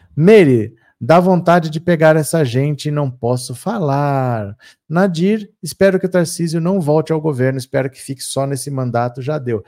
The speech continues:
Acho difícil ele não se reeleger. Acho difícil, porque a esquerda nunca passou perto de ter um candidato e a direita é desorganizada. A direita é muito bagunçada. A direita não tem um nome também. O P S D B, que era o grande adversário do P T,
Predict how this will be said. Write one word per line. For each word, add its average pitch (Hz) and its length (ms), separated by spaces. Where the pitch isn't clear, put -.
Acho 170 220
difícil 196 440
ele 175 100
não 156 140
se 151 160
reeleger. 117 560
Acho 139 220
difícil, 147 420
porque 127 280
a 143 60
esquerda 151 560
nunca 185 300
passou 175 300
perto 160 400
de 120 100
ter 127 100
um 123 120
candidato 117 600
e 185 100
a 214 40
direita 220 360
é - 20
desorganizada. 196 840
A 151 80
direita 190 320
é 254 40
muito 202 320
bagunçada. 107 720
A 131 80
direita 170 300
não 208 140
tem 208 120
um 247 80
nome 117 340
também. 98 440
O 127 80
P 147 120
S 151 220
D 131 120
B, 147 260
que 190 100
era 135 120
o 123 40
grande 131 260
adversário 123 540
do 113 80
P 117 140
T, 165 260